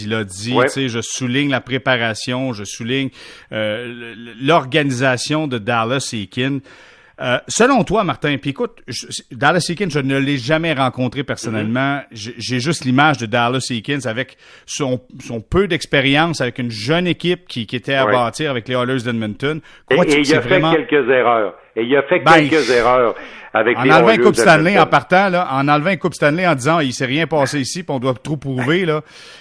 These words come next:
Speaker 1: Écoute, je pense que ça, c'est, c'est, ça se peut que ça soit une erreur de, de, de, de jeunesse, de jeune, de jeune coach dans la Ligue nationale. Crois-tu que Dallas Eakins, c'est, c'est l'homme de la situation avec, euh, les Ducks d'Anaheim ?
Speaker 2: Ben, écoute, si, euh, si Mike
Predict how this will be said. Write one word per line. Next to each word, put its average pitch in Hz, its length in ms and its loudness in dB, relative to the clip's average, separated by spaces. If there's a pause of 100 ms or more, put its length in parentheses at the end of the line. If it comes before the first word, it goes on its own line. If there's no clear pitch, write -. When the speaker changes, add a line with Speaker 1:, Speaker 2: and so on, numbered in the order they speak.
Speaker 1:
Écoute, 143 300 0
je - 40 -14
pense 190 260 4
que 139 80 -6 (160)
ça, 202 200 2
c'est, 127 240 -4
c'est, 123 180 -8
ça 139 160 -2
se - 80 -6
peut 220 100 0
que 233 60 0
ça 180 100 0
soit 165 160 -4
une 156 40 0
erreur 160 260 4
de, 139 160 0
de, 123 140 -4
de, 120 200 -4
de 123 160 0
jeunesse, 156 540 2
de 131 100 -2
jeune, 147 220 -2 (300)
de 127 120 0
jeune 175 220 0
coach 185 220 0
dans 147 80 0
la - 40 0
Ligue 135 80 -4
nationale. 131 320 -6
Crois-tu 190 340 0
que 220 60 -10
Dallas 143 380 2
Eakins, 180 300 -4
c'est, - 280 -8
c'est 117 200 -6
l'homme 151 300 0
de 151 40 -4
la 135 60 -2
situation 127 500 -8
avec, 143 240 -6
euh, 143 80 -2
les 135 140 -4
Ducks 139 200 -4
d'Anaheim ? 143 300 -4 (580)
Speaker 2:
Ben, 175 280 2
écoute, 165 340 0 (420)
si, 254 220 2
euh, 120 260 6 (540)
si 175 100 -4
Mike 208 300 0